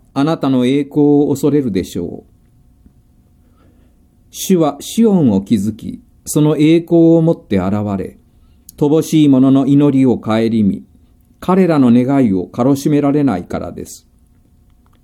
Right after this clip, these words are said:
来たるべき世のためにこのことを書き記しましょう。そうすれば、新しく作られる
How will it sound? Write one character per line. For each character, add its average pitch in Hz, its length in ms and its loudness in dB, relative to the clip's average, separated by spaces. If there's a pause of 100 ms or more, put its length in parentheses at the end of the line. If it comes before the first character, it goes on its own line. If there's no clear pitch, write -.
(720)
来 196 140 -4
た 190 140 2
る 196 120 4
べ 190 140 2
き 147 120 -2
世 131 120 2
の 110 120 2
た 101 140 -2
め 101 140 0
に 92 280 -4
こ 160 140 0
の 180 120 2
こ 190 120 -2
と 185 140 0
を 107 180 -2
書 113 120 -6
き - 100 -18
記 120 260 -2
し 107 120 -6
ま 107 160 -2
し - 140 -12
ょ 87 240 -8
う。 - 20 -20 (920)
そ 135 260 0
う 127 40 0
す 127 140 -2
れ 123 120 2
ば、 104 240 -8 (340)
新 160 340 0
し - 140 -10
く 131 160 -4
作 - 220 -4
ら 143 100 0
れ 139 120 0
る 110 100 -8